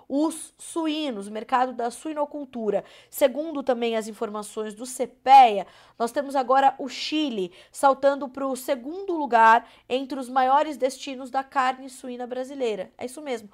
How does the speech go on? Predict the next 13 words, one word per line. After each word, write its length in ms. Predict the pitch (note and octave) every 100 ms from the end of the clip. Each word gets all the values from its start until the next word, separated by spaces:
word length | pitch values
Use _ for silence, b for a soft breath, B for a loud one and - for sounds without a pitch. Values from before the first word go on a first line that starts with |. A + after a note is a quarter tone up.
| B B -
O 60 |
crescente 480 | G#3 C4 B3+ C#4+ C#4+
volume 400 | C#4 C4 C4 C4
de 120 | A3+
carne 540 | - C4 A#3 A3 G3 -
suína 600 | - - D4 C4+ G#3+ G3 b b -
exportado 640 | - B3 B3 B3+ C4+ B3+
pro 160 | B3 A3+
Chile 380 | - D#4 D4+ A#3+
vem 160 | A#3
chamando 400 | B3 B3+ A3 G#3
a 20 | G#3
atenção, 500 | A#3+ B3+ - C#4